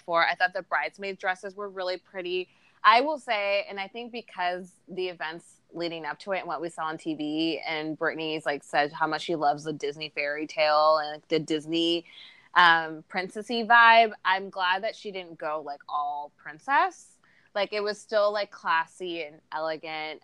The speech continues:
Um, it was colorful too. Like, I like the colorful flowers that she used indoor. Her dress, I agree with you. It's not my number one choice. It's beautiful on her. I'm not really into dresses too that have that little bit of the see-through.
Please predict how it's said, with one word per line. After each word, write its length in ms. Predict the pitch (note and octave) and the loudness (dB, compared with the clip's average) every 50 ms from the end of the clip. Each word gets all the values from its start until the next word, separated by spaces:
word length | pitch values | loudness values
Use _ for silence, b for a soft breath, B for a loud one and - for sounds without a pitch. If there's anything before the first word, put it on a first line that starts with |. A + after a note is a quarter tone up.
| _ | _
Um, 240 | - E3 D#3+ D#3+ D3 - | -6 -6 -6 -6 -8 -10
it 40 | D3+ | -14
was 140 | D3+ D3+ - | -14 -14 -16
colorful 640 | - - - E3+ E3 D#3+ F3 G3+ G#3 _ B3+ B3 B3 | -18 -8 -2 0 0 0 0 -2 -4 _ -8 -8 -8
too. 440 | - - - A#3+ A#3+ A3+ B3+ C#4 C#4+ | -8 -10 -8 -4 -4 -2 -2 0 0
Like, 140 | B3+ G#3 - | -2 0 0
I 80 | F3 | 0
like 200 | E3+ E3 E3 E3+ _ | -2 -2 -4 -4 _
the 120 | F3 D#3 _ _ | -10 -10 _ _
colorful 540 | - - F3+ E3 D#3+ E3+ E3 _ - F3 E3 | -8 -4 -4 -2 -2 -4 -6 _ -8 -10 -10
flowers 520 | - - E3 D#3 D3+ D#3 D#3 E3 F3+ F3 | -8 0 4 6 6 6 6 4 2 2
that 140 | F3+ E3 D3 | 0 -4 -4
she 160 | - - - | -6 -12 -10
used 360 | F3 E3+ E3 D#3+ D#3+ - - | -6 -4 -4 -6 -6 -8 -12
indoor. 560 | D#3 F3 F3 E3+ E3 D#3+ D#3+ D#3 D#3+ D#3+ D#3 b b b b b b | -12 -10 -6 -4 -4 -2 0 0 0 0 0 b b b b b b
Her 140 | - C#4 | 2 4
dress, 220 | C4 C#4 C4+ C4 B3+ - | 6 8 6 6 6 2
I 80 | A#3+ B3 | -4 -4
agree 280 | A3 _ G#3 G3+ F#3+ | -4 _ -6 -8 -8
with 120 | F3+ F#3 - | -8 -10 -14
you. 120 | E3 C#3+ | -16 -18
It's 120 | D#3 E3+ _ | -18 -14 _
not 300 | G#3 G#3 G3+ G3+ - F#3+ | -8 -4 -4 -4 -4 -6
my 100 | A3+ A#3 | -8 -8
number 240 | A#3 A3 G3+ G3 F#3+ | -8 -6 -6 -6 -6
one 140 | F#3 F3+ | -6 -6
choice. 460 | F3 - _ E3+ D3+ D3 D#3 D#3 - _ _ | -8 -10 _ -8 -8 -8 -8 -12 -16 _ _
It's 140 | - F3+ F3 | -12 -12 -12
beautiful 420 | E3 _ E3+ F3 F3 G3 F#3+ - A3+ | -10 _ -2 0 0 -2 -4 -4 -4
on 160 | A3 G#3+ G#3 | -4 -4 -4
her. 300 | G3 F3 D#3+ D3 D3 C#3+ - | -4 -2 0 0 0 0 -2
I'm 100 | F3+ G3 | -4 -2
not 180 | B3 C#4 B3 G3+ | -2 -2 0 2
really 240 | G#3 G3+ G3+ F3+ D#3 | 2 2 2 0 -2
into 240 | F3 F3 E3+ F#3 | -8 -8 -6 -8
dresses 460 | E3+ - F3 D3 D3 - F3+ E3 - - | -6 -4 -4 -6 -6 -6 -12 -14 -14 -10
too 200 | - E3 D#3+ D3+ | -4 -4 -2 -2
that 100 | D#3 - - | -2 -6 0
have 180 | - D#3 D3+ D3 | 2 2 2 4
that 180 | D#3 D3 - C#3+ | 2 -4 -4 -4
little 180 | D#3 D#3 D#3+ | -6 -6 -6
bit 180 | D#3 D#3+ E3 D#3+ | -4 -2 -2 -2
of 80 | D#3 D#3 | -2 -2
the 80 | C#3+ | -8
see-through. 720 | - - - D#3+ C#3+ D3+ _ - G3 G3 G3+ G#3 G#3 G#3+ | -12 -8 -8 -8 -8 -8 _ -6 -4 -2 -2 -2 -4 -6